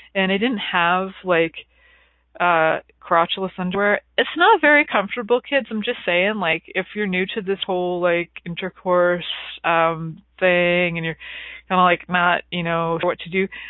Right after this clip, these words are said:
underwear off is a heck of a lot easier than trying to do underwear on, especially if your underwear's slightly tight and you're just trying to, like,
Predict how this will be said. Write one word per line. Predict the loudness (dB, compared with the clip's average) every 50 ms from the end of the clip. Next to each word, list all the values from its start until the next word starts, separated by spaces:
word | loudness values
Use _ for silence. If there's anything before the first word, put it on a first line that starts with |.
| -18 -10 _ -2
underwear | -2 2 2 4 4 6 6 6 6 8
off | 8 8 8 6 4 2 -4 -16 -10 0
is | 2 2 4 4
a | 4 4 4
heck | 4 2 0 0 -2
of | -2 0
a | 2
lot | 4 6 6 6 6
easier | 4 2 -2 -4 -2 0 0 2 2 2 0
than | 0 -2 -4
trying | -4 -4 -4 -2 -2 -2 -2
to | -2 -2
do | -2 -2 -2
underwear | -2 -2 -2 -2 -2 -2 0 0 0 2
on, | 2 2 2 2 2 2 2 0 0 -4
especially | -6 -8 -6 -4 -4 -4 -4 -2 -2 -4
if | -4 -4
your | -6 -6
underwear's | -6 -6 -4 -4 -4 -4 -4 -4 -6
slightly | -6 -6 -4 -4 -6 -6
tight | -8 -2 0 0 0 0 -2
and | -8 -10
you're | -8
just | -8 -10 -10 -8 -4
trying | -2 -2 -2
to, | -2
like, | 0 -2 -2 -2 -4